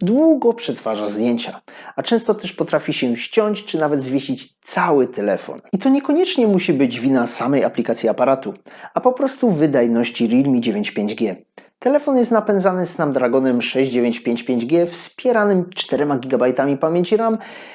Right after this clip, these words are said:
i całość działała, no, poprawnie. Już uruchomione aplikacje w większości przypadków nie sprawiały problemów i nie dostawały czkawki, na przykład przy przewijaniu. Jednak uruchomienie aplikacji trwało zdecydowanie dłużej, niż bym tego oczekiwał,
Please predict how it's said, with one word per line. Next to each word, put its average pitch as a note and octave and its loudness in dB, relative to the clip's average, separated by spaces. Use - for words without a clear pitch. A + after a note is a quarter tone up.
i D#4 4
całość D4+ 4
działała, A#3 6
no, G3 4
poprawnie. F#3 2
Już G#3 2
uruchomione B3 4
aplikacje G3+ 2
w F3 0
większości E3+ -2
przypadków D#3+ -2
nie D4+ 2
sprawiały A2+ 2
problemów A2 -2
i G3+ 0
nie G#3+ 4
dostawały B2 2
czkawki, - -4
na G#3 -4
przykład - -2
przy - -2
przewijaniu. A#2 -2
Jednak B2 0
uruchomienie D#3 0
aplikacji G3+ -4
trwało G#3+ 0
zdecydowanie A#3+ 0
dłużej, D#3 2
niż A#2+ 0
bym A#2 0
tego G2+ -2
oczekiwał, G#2+ -2